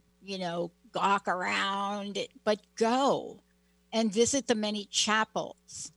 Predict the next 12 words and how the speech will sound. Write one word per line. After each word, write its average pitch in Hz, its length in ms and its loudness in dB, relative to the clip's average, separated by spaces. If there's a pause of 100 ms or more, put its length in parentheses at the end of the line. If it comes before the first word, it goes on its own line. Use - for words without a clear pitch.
(520)
And, 208 640 2 (100)
you 254 140 2
know, 254 100 2
you 247 200 0
can 294 180 4
walk 240 260 4
in 233 140 4
there 220 140 -2
on 202 160 -2
any 208 240 -2
day, 214 300 -2
Sharon, 175 520 -4